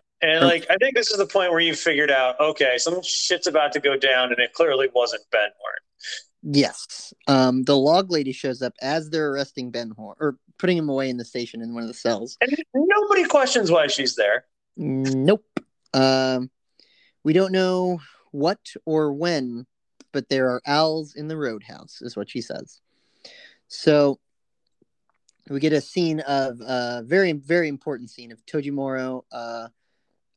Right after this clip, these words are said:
Speaker 2: ambushing Pete and making out with him. <laughs> Uh,
Speaker 1: Also,
Speaker 2: Pete
Speaker 1: Pete loves milk, man.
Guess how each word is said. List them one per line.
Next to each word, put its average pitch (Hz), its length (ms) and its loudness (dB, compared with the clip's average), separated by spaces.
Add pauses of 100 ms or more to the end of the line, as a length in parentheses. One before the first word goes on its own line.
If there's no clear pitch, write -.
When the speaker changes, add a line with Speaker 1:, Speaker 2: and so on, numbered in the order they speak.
(180)
Speaker 2:
ambushing 151 520 0
Pete 151 320 -6
and 135 140 -6
making 131 320 -6
out 135 140 -6
with 165 140 -8
him. 196 180 -8 (500)
<laughs> - 1120 -4 (420)
Uh, 135 600 0 (340)
Speaker 1:
Also, 190 220 4
Speaker 2:
Pete - 100 -6
Speaker 1:
Pete - 220 0
loves 143 420 2
milk, 117 300 0 (100)
man. 98 200 -8